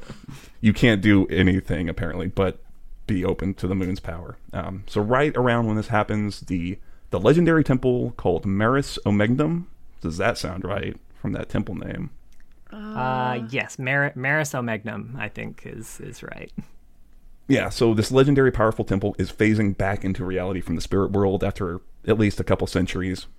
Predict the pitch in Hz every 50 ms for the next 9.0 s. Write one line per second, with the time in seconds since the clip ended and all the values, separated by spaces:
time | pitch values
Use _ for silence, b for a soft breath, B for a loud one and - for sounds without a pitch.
0 | - - - - - - - 101 95 78 69 - - 104 104 101 101 104 110 107
1 | 101 101 - - 95 95 95 92 - - 101 92 92 92 - - - 87 85 -
2 | - 90 90 104 98 - - - 101 98 92 92 92 90 98 - - - - -
3 | - - - - - - - - - - - - - - - 95 92 95 90 92
4 | 85 - 95 85 87 95 98 - 95 - 98 85 - - - 107 107 - - 101
5 | 95 95 98 - - 98 92 90 90 90 - - - - - - - 87 98 95
6 | - - - 104 107 104 107 95 - - 87 82 85 - 87 95 107 107 - 98
7 | - 101 95 87 95 92 - - - 92 - - - - - 107 104 - - -
8 | - - 101 85 95 - 95 85 101 98 98 - 98 90 87 92 - - -